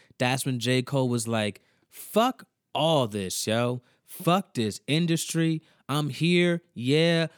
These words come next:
but fuck that. If I'ma do this, I'ma do it on my own." So then he made Dreamville, and then he starts doing that shit, and then out of nowhere in December he dropped that twenty-first te-, uh, that twenty fourteen Forest Hills Drive.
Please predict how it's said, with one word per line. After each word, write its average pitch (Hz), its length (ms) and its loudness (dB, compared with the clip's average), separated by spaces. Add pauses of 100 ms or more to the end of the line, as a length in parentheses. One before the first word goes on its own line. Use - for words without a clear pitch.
(160)
but 113 140 -2
fuck 143 380 -2
that. 135 160 2
If 120 120 -4
I'ma 147 200 0
do 135 240 2
this, 131 180 -2
I'ma 101 200 -4
do 107 180 -2
it 131 60 -2
on 135 120 -2
my 147 140 2
own." 135 380 2 (240)
So - 160 -4
then 104 160 -4
he 95 80 -6
made 104 320 -2
Dreamville, 131 800 0 (320)
and 101 200 -8
then 107 160 -6
he 107 160 -6
starts 104 460 -6 (340)
doing 127 300 0
that 127 240 -2
shit, 127 360 -2
and 113 160 -4
then 113 240 -4
out 117 220 -2
of 120 80 -2
nowhere 123 920 2 (280)
in 120 180 -2
December 123 840 2 (180)
he 120 160 -4
dropped 117 400 -4
that 127 180 -2
twenty-first 147 640 -2
te-, 170 220 -2
uh, 127 180 0
that 120 180 -2
twenty 143 240 -2
fourteen 147 520 -2
Forest 143 340 -2
Hills 147 220 -2
Drive. 143 560 0